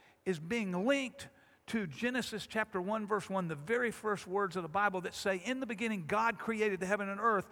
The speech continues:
What Mark is saying to us as he races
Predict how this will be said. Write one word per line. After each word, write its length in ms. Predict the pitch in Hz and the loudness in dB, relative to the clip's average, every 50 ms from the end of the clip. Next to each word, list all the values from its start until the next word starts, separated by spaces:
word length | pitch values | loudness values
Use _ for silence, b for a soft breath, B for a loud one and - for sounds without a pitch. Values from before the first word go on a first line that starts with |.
| B B B B | B B B B
What 480 | 147 139 170 233 254 269 285 - - | -8 -2 2 2 4 4 4 2 0
Mark 500 | 180 180 190 214 240 247 254 262 254 254 247 | -2 0 0 2 4 6 6 6 4 4 0
is 100 | 226 - | -4 -2
saying 300 | - 240 240 247 247 202 | 0 0 0 0 0 0
to 80 | 202 | 0
us 140 | 185 165 - | 0 0 -2
as 100 | 185 160 | -2 -2
he 120 | 180 180 170 | -2 -2 -2
races 720 | 160 170 202 240 262 269 254 208 - - 196 160 - - | -2 -2 -2 -2 -2 -2 -2 -2 -2 -2 -2 -4 -6 -8